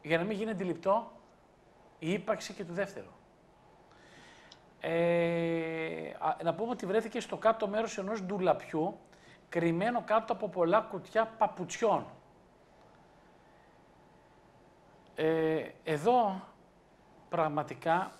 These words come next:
υπάρχουν κάποιες κρυπτογραφημένες αναφορές της Caroline, αναφέροντάς τον, ε,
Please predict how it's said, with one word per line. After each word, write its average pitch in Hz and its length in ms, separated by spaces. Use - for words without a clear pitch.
υπάρχουν 190 380
κάποιες 202 320
κρυπτογραφημένες 170 1000
αναφορές 165 480
της 175 140
Caroline, 135 500
αναφέροντάς 151 880
τον, 180 200
ε, 143 280